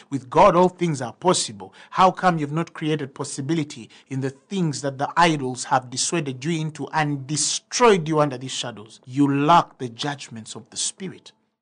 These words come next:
God has no shadow in his turning. He creates no shadow as of an eclipse. He is the light that comes to us,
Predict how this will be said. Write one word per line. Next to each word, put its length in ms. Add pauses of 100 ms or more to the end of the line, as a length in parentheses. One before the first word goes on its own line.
(920)
God 600 (540)
has 380
no 220
shadow 540
in 180
his 300
turning. 540 (1600)
He 140
creates 440
no 180
shadow 480
as 140
of 120
an 120
eclipse. 680 (1500)
He 280
is 160
the 120
light 540
that 260
comes 380
to 180
us, 260